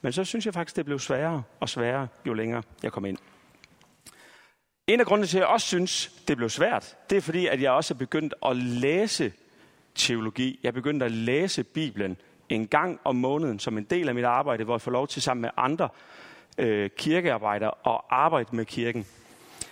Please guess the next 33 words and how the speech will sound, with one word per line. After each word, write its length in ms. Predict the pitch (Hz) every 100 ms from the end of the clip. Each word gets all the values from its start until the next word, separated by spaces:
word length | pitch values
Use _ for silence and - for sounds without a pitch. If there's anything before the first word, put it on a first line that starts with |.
| - -
Øh, 320 | 151 127 123
eller 140 | 131 117
arbejde 360 | 131 165 151
med 80 | 120
Bibelen. 400 | 113 147 117 104 -
Og, 340 | - 151 156 147
øhm, 360 | 139 135 127 - - - - - - - - - - _ _ _ _ _
og 100 | 156
jo, 260 | 160 160 -
jo 120 | 160
længere 380 | 156 165 233 202
jeg 120 | 139
har 100 | 139
læst 420 | 139 135 190 170
i 40 | 120
Bibelen, 340 | 139 143 113
jo 60 | 117
mere 320 | 123 175 190
jeg 100 | 131
læser 360 | 127 170 -
i 40 | 107
Bibelen, 420 | 143 147 110 101 _ _
og, 440 | 123 110 113 -
og 200 | 131 120
også 240 | - 160 -
modtager 380 | 143 175 - 107
noget 260 | 101 101
viden, 400 | 127 160 208 175 - _ - _ _ _
ikke 200 | - 226
fordi, 360 | 160 131 131 127
at 140 | - 101
jeg 100 | 104
førhen, 440 | - 143 123 127